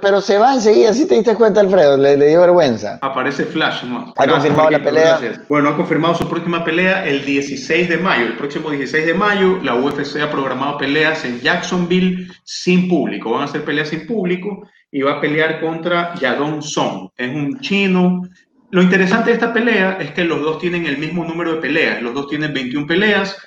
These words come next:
Speaker 2: han ganado quince, eh, y, la, y, el, y desde que el, el luchador chino, Yadong Song, ha entrado a la U F C,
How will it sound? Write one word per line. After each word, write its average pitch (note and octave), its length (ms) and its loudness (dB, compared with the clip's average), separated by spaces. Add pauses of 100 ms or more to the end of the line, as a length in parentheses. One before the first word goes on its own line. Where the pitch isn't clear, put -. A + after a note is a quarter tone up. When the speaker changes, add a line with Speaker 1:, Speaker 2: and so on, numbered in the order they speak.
(220)
Speaker 2:
han D3+ 220 -2
ganado D3+ 500 0
quince, G3+ 640 -4 (680)
eh, B2+ 540 -4
y, D3 100 -4
la, C#3 300 0
y, D3 140 2
el, C#3 400 2
y C#3+ 80 0
desde C#3+ 340 2
que C3 160 0
el, B2 640 -4
el A#2+ 280 -4
luchador C3 580 -2
chino, C#3+ 580 -2
Yadong A#2+ 300 -2
Song, D3 360 -4
ha B2+ 100 -2
entrado C3+ 320 -2
a C#3+ 40 0
la C#3 60 0
U C3+ 100 -2
F F3+ 140 -6
C, F3+ 280 -2